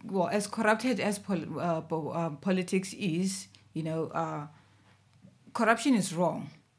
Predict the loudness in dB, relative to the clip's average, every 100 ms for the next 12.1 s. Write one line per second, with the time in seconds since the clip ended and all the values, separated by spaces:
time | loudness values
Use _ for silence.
0 | _ _ -2 0 0 0 2 4 6 4
1 | 4 4 4 2 0 0 -4 -6 -2 0
2 | 2 2 2 0 -2 -8 -14 -6 0 2
3 | 6 6 6 2 2 2 -2 -2 2 2
4 | 0 -4 -4 -4 -2 -4 -2 -2 0 -2
5 | 0 2 2 2 -2 -2 -4 -2 -2 -2
6 | -2 -2 -2 -2 0 -2 0 -4 -6 -12
7 | -18 -20 _ -2 0 0 0 -6 -4 -2
8 | -2 -2 -6 -6 -8 -10 _ _ -20 _
9 | -4 -2 -2 0 0 0 2 0 0 -4
10 | -2 0 0 0 0 0 -2 -2 -4 -2
11 | 0 0 0 -2 -2 -2 -2 -4 -6 -8